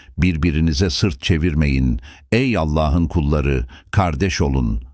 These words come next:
Hadisi şerif. Suizan, kesin olmayan bilgilere dayanarak kötü düşüncelere sahip olmaktır. Kur'an, kesin olmayan bilgi ile hareket etmeyi yasaklar ve bunun günaha yol açabileceğini belirtir.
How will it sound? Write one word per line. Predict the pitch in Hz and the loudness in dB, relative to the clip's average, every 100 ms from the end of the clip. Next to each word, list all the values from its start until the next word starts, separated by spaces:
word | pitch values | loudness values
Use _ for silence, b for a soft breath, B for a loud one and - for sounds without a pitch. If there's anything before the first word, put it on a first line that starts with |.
| _ _ | _ _
Hadisi | 78 67 65 73 | -2 0 -2 -2
şerif. | 65 60 58 - - b b _ - | 0 0 0 -6 -12 b b _ -12
Suizan, | - 95 76 64 71 65 B B - | -2 0 0 0 0 -2 B B -2
kesin | 110 98 143 127 | -2 0 0 0
olmayan | 151 131 104 101 92 | 0 0 0 0 0
bilgilere | 98 85 90 87 85 | 0 0 0 0 0
dayanarak | 80 80 82 90 78 76 B B - | 0 0 0 0 -2 -4 B B -2
kötü | 98 - 120 | -2 0 -2
düşüncelere | 87 - 87 90 82 78 80 | -2 0 0 0 0 0 -2
sahip | - 80 76 73 78 | -2 0 0 0 -2
olmaktır. | 67 69 64 - 60 - - _ _ _ _ | 0 0 -2 -4 -6 -6 -16 _ _ _ _
Kur'an, | - 101 - 80 67 B B - | -2 -2 0 -2 -2 B B -2
kesin | 101 - 95 | -2 0 0
olmayan | 90 98 95 90 87 78 | 0 0 -2 0 -2 -2
bilgi | 87 76 101 | -2 -2 -2
ile | 78 80 | 0 -2
hareket | 87 85 85 113 - | 0 -2 -2 -2 -2
etmeyi | 87 - 76 73 69 | -2 -2 0 0 0
yasaklar | 73 - 73 - 73 80 B B - | -2 -2 -4 -2 -2 -4 B B -4
ve | 110 92 | -2 0
bunun | 131 165 143 | 0 0 0
günaha | 98 92 87 98 101 | 0 0 0 0 0
yol | 92 87 | 0 0
açabileceğini | 78 92 76 78 78 85 80 85 73 | -2 -2 -2 0 0 0 0 0 0
belirtir. | 69 65 - 64 53 - | 0 -2 -2 -2 -2 -10